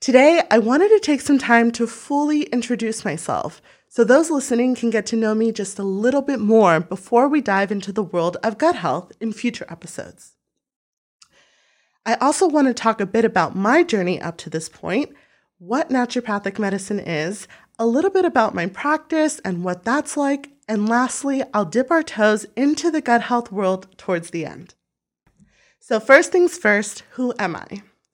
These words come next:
As I said at the beginning of the episode, my name is Doctor Carolina Ariola. I'm a female, Latina, weight-neutral, naturopathic doctor who focuses primarily on digestive health,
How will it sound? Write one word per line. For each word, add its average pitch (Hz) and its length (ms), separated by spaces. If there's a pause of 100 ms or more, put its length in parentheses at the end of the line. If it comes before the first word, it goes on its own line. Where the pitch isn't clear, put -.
(140)
As 269 200
I 370 60
said 330 200
at 311 100
the 277 60
beginning 240 380
of 214 80
the 220 120
episode, 226 560
my 220 180
name 220 200
is 185 180
Doctor 196 380
Carolina 180 560
Ariola. - 460 (640)
I'm 185 160
a 190 40
female, 269 680
Latina, 240 680
weight-neutral, 226 920
naturopathic 208 840
doctor 190 460
who 220 180
focuses 233 540
primarily 226 720
on 190 160
digestive 185 480
health, - 340